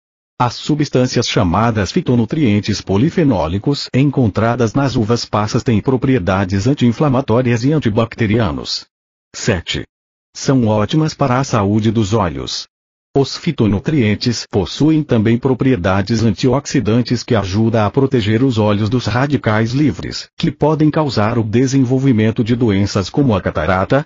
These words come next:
cegueira entre outros. Oito. Ajuda a prevenir o câncer.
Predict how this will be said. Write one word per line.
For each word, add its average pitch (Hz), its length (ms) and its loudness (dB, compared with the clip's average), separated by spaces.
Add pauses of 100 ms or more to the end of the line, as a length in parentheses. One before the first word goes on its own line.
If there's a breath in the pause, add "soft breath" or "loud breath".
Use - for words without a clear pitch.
cegueira 139 640 0
entre 127 300 0
outros. 90 640 -4 (500)
Oito. - 400 0 (480)
Ajuda 131 580 2
a 131 60 0
prevenir 107 520 0
o 101 60 0
câncer. 95 480 -2